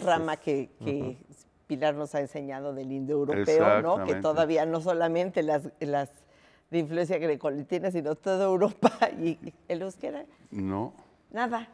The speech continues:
Speaker 2: no es de esa rama, nada.
Speaker 3: ¿Tú
Speaker 1: Pues,
Speaker 3: tienes otro por ahí?
Speaker 1: pues siguiendo
Speaker 2: Bien.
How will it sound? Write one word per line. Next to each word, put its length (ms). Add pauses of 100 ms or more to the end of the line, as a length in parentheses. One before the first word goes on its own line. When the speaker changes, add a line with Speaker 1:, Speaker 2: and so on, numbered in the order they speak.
(100)
Speaker 2:
no 140
es 140
de 80
esa 200
rama, 460
nada. 340 (560)
Speaker 3:
¿Tú 80
Speaker 1:
Pues, 100
Speaker 3:
tienes 280
otro 260
por 160
ahí? 200
Speaker 1:
pues 160
siguiendo 580
Speaker 2:
Bien. 600